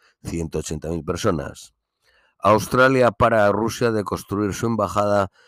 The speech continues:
cerca del Parlamento australiano por razones de seguridad. Y finalmente, las previsiones para hoy, máxima de veintiséis,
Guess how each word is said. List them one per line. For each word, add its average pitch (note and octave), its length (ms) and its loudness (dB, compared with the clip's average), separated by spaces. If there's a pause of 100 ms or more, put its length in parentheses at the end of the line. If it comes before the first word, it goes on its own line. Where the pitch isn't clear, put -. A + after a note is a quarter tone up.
(140)
cerca A#2 420 0
del F#2 180 -4
Parlamento A#2 680 -2
australiano G2+ 720 0
por C#2+ 260 -10
razones D2 460 -10
de D2+ 80 -8
seguridad. F2+ 560 -2 (640)
Y G2+ 80 -6
finalmente, B2+ 840 -2
las F2 160 -8
previsiones F2 540 -4
para G#2 200 0
hoy, A2 220 2
máxima F#2 400 -2
de F2 80 0
veintiséis, F2+ 640 -2